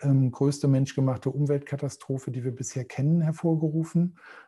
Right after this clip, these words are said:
Jetzt arbeiten wir ja fein am Klimawandel und ähnlichen Dingen, die das bei weitem in den Schatten stellen werden. Aber, ähm, das hat zu einer riesen Dust Bowl geführt. Es hat eine neue Wüste sich dort entwickelt, wo ehemals der Aralsee war.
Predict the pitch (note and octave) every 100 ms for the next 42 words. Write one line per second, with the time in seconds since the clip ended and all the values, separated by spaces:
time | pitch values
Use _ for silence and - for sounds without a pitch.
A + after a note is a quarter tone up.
0 | _ A#2 - A#2+ B2+ B2 B2 A#2+ A#2 -
1 | A#2+ A2+ A2+ - C3+ C#3 B2+ C3 B2 B2
2 | A#2+ C3 C3+ C3+ C3+ B2 C3 B2+ B2 A#2+
3 | A#2+ - - - A#2 - - A#2 A#2 -
4 | C3+ C#3+ - A#2 A#2 A2+ B2+ - - -
5 | - - - C3 C3+ C3+ C3 D3 C3 C3
6 | B2+ - C#3+ D#3+ C3+ C3 C3+ C3+ C3 C#3+
7 | - D3+ C#3 C3+ - C3+ C3 - B2+ C3+
8 | B2+ B2 B2+ B2 A#2+ D#3+ - - D3 C#3+
9 | - C#3 - C#3 C#3+ C3+ C#3 C#3 C3+ C3
10 | C3+ C3+ B2+ - B2 B2 A#2+ B2 B2 B2+
11 | B2 A2+ G2 F#2+